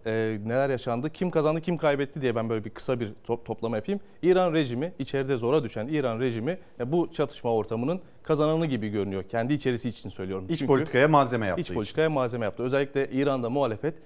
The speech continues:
Speaker 1: tepki gösteriyordu İran rejimine ve şimdi kaybedenlerden biri İranlı muhalifler olacak belli ki. Onları düşmanla işbirliği yapmakla suçlayacak İran rejimi. Her zaman olduğu gibi İran rejimi de çünkü savaş ortamından beslenen bir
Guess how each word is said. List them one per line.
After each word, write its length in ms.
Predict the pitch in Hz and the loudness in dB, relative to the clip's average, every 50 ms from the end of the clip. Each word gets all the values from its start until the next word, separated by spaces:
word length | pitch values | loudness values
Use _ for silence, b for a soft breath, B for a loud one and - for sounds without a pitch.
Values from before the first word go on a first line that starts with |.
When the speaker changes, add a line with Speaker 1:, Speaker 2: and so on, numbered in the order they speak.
| B B | B B
Speaker 1:
tepki 260 | - 139 - - 196 | 0 0 0 2 -2
gösteriyordu 440 | 165 147 123 - - 107 104 98 101 | 0 0 -2 0 0 -2 -2 -2 0
İran 320 | 110 117 117 117 110 104 | 0 0 0 0 0 0
rejimine 400 | 101 104 104 110 110 123 160 185 185 B B B B | -2 -2 -2 -2 -2 -2 -2 -2 -4 B B B B
ve 60 | 143 | -6
şimdi 220 | 127 - 156 147 139 | -4 -2 -4 -4 2
kaybedenlerden 760 | - 185 175 160 147 123 120 117 113 113 107 101 110 113 120 | 4 4 4 4 4 2 2 0 0 0 -2 0 -2 -2 -2
biri 180 | 139 175 202 - B B B B | -2 -2 -4 -4 B B B B
İranlı 320 | 156 160 143 127 123 156 | 2 2 4 4 2 2
muhalifler 400 | 180 175 156 139 127 117 - 123 | 2 4 4 2 2 0 0 0
olacak 360 | 117 101 92 90 98 92 - - | 0 0 -2 -4 -6 -8 -4 -4
belli 200 | 107 104 101 98 | -4 -4 -4 -4
ki. 160 | - - - B B B B | -4 -4 -4 B B B B
Onları 360 | 180 170 156 135 139 156 151 | 0 2 2 2 0 -2 -2
düşmanla 480 | 139 - - 143 123 120 127 151 170 170 B B B B | -6 -6 -6 -6 -4 -4 -4 -4 -6 -6 B B B B
işbirliği 340 | - 170 - - 135 123 147 | -6 -6 -4 -4 -2 0 4
yapmakla 420 | 175 180 170 - 180 151 - 131 117 | 4 4 2 2 -2 -4 -4 -4 -6
suçlayacak 400 | - 107 95 101 107 98 107 - | -6 -10 -10 -8 -4 -4 -4 -4
İran 300 | - 123 113 107 104 101 | -2 -2 0 0 0 -2
rejimi. 280 | 95 98 98 120 151 170 B B B B | -4 -4 -2 -4 -4 -4 B B B B
Her 140 | 139 127 | 4 4
zaman 220 | 120 107 135 139 139 | 4 4 0 0 0
olduğu 220 | 127 117 107 113 | -2 -2 -2 -4
gibi 200 | 107 117 151 185 | -4 -4 -4 -4
İran 300 | 170 190 214 214 175 131 | 0 0 2 2 2 2
rejimi 280 | 123 131 143 180 202 160 | 0 0 0 0 0 0
de 100 | 113 98 | 0 -2
çünkü 360 | - - 143 131 - 180 180 b b b b b | -2 -4 -6 -4 -4 -6 -6 b b b b b
savaş 340 | - - 143 160 214 - - | -8 -2 2 2 2 2 2
ortamından 500 | 170 156 - 156 147 147 147 147 151 143 | 0 0 0 0 -2 0 0 0 0 0
beslenen 400 | 120 107 - - 110 104 104 95 | 0 -2 -2 -4 -4 -4 -4 -4
bir 160 | 95 92 - | -8 -10 -14